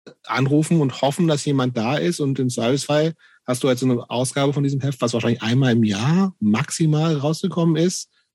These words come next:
wo natürlich dann Leute auch erstaunlicherweise nach zwei Jahren nicht mehr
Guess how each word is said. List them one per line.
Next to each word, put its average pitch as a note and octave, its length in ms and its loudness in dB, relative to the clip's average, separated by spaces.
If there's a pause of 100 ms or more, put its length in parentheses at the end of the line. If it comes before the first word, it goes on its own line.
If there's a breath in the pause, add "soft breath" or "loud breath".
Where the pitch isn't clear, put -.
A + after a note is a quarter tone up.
(280)
wo B2 80 0
natürlich B2+ 300 2
dann D3+ 140 2
Leute B2+ 320 2
auch C3 260 -4 (100)
erstaunlicherweise B2+ 960 0 (300)
nach A2+ 200 -2
zwei B2 300 0
Jahren C3 300 4
nicht C#3+ 200 2
mehr A2+ 320 0